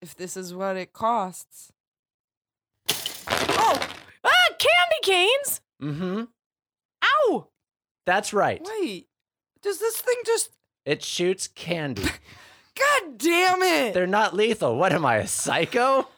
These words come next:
Speaker 3: Why would I give a real gun to a fourteen-year-old boy?
Speaker 1: God
Speaker 3: In his,
Speaker 1: damn it.
Speaker 3: in his butt pocket of his long leather jacket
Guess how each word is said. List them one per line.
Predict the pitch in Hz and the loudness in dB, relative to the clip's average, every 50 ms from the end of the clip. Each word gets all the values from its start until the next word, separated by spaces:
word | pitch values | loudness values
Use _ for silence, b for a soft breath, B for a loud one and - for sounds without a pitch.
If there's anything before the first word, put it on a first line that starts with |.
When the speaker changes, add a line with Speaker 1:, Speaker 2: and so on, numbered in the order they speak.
| _ _ _ - | _ _ _ -12
Speaker 3:
Why | - 165 190 233 262 320 | -6 -2 0 2 2 4
would | 320 311 277 | 4 4 4
I | 269 254 | 2 2
give | 220 220 214 196 | 2 2 2 2
a | 196 | 2
real | 180 170 175 202 262 285 285 262 | 2 2 2 2 2 2 2 2
gun | 233 220 214 196 196 196 196 180 | 2 2 2 2 2 0 -2 -4
to | - 196 180 | -2 -2 0
a | 151 | 0
fourteen-year-old | 131 - - 233 240 262 277 - - 226 226 226 214 208 208 202 196 190 190 185 185 160 | 0 0 0 2 2 2 0 -2 -4 -4 -4 -2 -2 0 0 2 2 2 2 0 -2 -2
boy? | 165 165 160 147 131 117 101 - - - | 0 2 4 4 4 2 0 -2 -4 -2
Speaker 1:
God | 427 494 494 453 403 339 262 202 165 | 0 2 4 4 4 2 2 0 -2
Speaker 3:
In | 165 185 190 196 | -2 0 2 2
his, | 185 165 151 | 2 2 2
Speaker 1:
damn | 262 254 262 269 277 277 269 269 269 | 2 2 2 2 2 4 4 4 4
it. | 254 247 | 4 4
Speaker 3:
in | - | 2
his | 156 147 135 | 2 0 -2
butt | 117 110 - - 190 226 269 - - | -4 -6 -2 0 2 2 2 0 -4
pocket | - - 202 196 190 190 - 202 196 165 | -2 0 2 2 2 0 0 0 0 0
of | 151 127 | 0 -2
his | 131 120 113 | -2 -2 -2
long | 120 113 123 143 160 175 185 196 190 | -2 -2 0 0 0 0 0 0 -2
leather | 180 170 165 156 170 160 151 | 0 0 0 0 0 -2 -2
jacket | 120 - 147 139 127 123 - - 190 - - | -2 -2 -2 0 0 0 -2 -6 -10 -12 -14